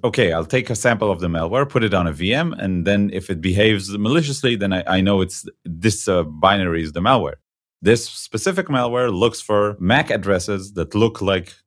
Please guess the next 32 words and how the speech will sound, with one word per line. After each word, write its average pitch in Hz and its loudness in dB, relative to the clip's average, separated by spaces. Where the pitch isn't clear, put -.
V 87 0
M 78 -2
addresses - -12
that 87 2
are, 85 4
like, 82 0
well 98 6
known. 85 0
They 98 2
have 131 4
a, 104 -4
a 85 -2
lot 101 4
of 110 0
capabilities, 139 -2
pinging 98 -4
Google, 123 0
creating 87 -4
files, 123 0
listing 123 -2
files, 110 -2
making 92 -4
H 87 -6
T 92 -10
T 87 -10
P 147 -4
requests, 123 -4
printing 87 -4
random 82 -6
numbers, 127 0
creating 90 -2
directories 123 -2